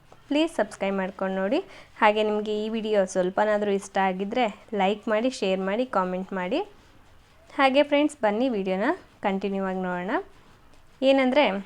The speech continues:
ಬೆಳಗ್ಗೆ ಎದ್ದ ತಕ್ಷಣವೇ ಫಸ್ಟು ನಾನಿಲ್ಲಿ ಹಿಟ್ಟನ್ನು ಸಾಣಿಸ್ತಾ ಇದ್ದೀನಿ. ಯಾಕಂದರೆ ಇವತ್ತು ಟಿಫನ್ಗೆ ನಾನು ಪೂರಿ ಮಾಡೋಣ ಅಂದ್ಕೊಂಡಿದ್ದೀನಿ. ತುಂಬ ದಿನದಿಂದ ನನ್ನ ಮಕ್ಕಳು ಕೇಳ್ತಾ ಇದ್ರು, ಆದರೆ ಅವ್ರಿಗೆ ಕೆಮ್ಮು,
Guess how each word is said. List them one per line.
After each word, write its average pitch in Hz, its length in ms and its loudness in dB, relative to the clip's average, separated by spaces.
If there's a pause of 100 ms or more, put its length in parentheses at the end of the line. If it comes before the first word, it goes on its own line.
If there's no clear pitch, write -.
(840)
ಬೆಳಗ್ಗೆ 240 400 4
ಎದ್ದ 233 200 -2
ತಕ್ಷಣವೇ 240 480 -2
ಫಸ್ಟು 240 420 0
ನಾನಿಲ್ಲಿ 202 760 0
ಹಿಟ್ಟನ್ನು 233 840 0 (340)
ಸಾಣಿಸ್ತಾ 214 440 0
ಇದ್ದೀನಿ. 185 380 -4 (160)
ಯಾಕಂದರೆ 202 640 -2 (360)
ಇವತ್ತು 254 320 2
ಟಿಫನ್ಗೆ 285 520 2
ನಾನು 254 260 0 (120)
ಪೂರಿ 240 240 4
ಮಾಡೋಣ 196 380 -2
ಅಂದ್ಕೊಂಡಿದ್ದೀನಿ. 185 840 -2 (460)
ತುಂಬ 240 240 2 (160)
ದಿನದಿಂದ 247 420 2 (200)
ನನ್ನ 220 180 2
ಮಕ್ಕಳು 233 260 0
ಕೇಳ್ತಾ 196 440 0
ಇದ್ರು, 208 460 0 (300)
ಆದರೆ 220 240 4
ಅವ್ರಿಗೆ 240 280 6
ಕೆಮ್ಮು, 240 640 0